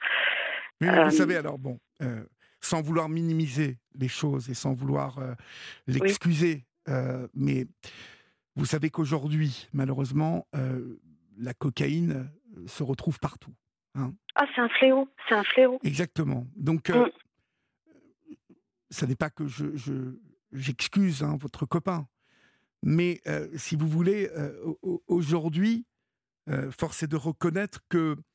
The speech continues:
Speaker 1: euh, ce garçon, il a, il a acheté un gramme de cocaïne.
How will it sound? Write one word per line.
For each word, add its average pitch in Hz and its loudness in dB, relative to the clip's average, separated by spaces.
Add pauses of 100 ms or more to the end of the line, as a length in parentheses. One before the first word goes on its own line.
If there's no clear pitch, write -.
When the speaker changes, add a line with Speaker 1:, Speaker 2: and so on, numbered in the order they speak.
(480)
Speaker 1:
euh, 143 -4 (180)
ce 139 -4
garçon, 190 0
il 151 -2
a, 143 -4 (260)
il 143 -2
a 139 0
acheté 143 -6
un 156 0
gramme 151 -2
de 147 -2
cocaïne. 160 -2